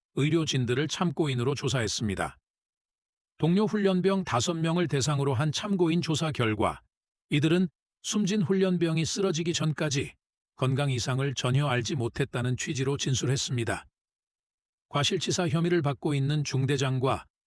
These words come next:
부중대장에 대한 소환 조사는 아직 이루어지지 않았습니다. 경찰은 훈련병이 입원했던 병원의 의료진에 대한 참고인 조사가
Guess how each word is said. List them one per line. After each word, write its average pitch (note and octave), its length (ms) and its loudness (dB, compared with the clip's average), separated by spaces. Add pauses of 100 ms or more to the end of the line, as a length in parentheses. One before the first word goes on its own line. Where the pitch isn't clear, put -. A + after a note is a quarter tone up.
(120)
부중대장에 C3+ 720 0
대한 B2+ 220 0
소환 D3+ 320 0
조사는 C#3 460 0 (300)
아직 B2+ 260 0
이루어지지 B2+ 520 0
않았습니다. B2+ 640 -4 (1000)
경찰은 C#3+ 480 2 (200)
훈련병이 D#3+ 540 2
입원했던 D3+ 600 0 (320)
병원의 E3+ 420 0
의료진에 E3 560 2
대한 D#3+ 260 0
참고인 F#3+ 500 0
조사가 C#3 440 0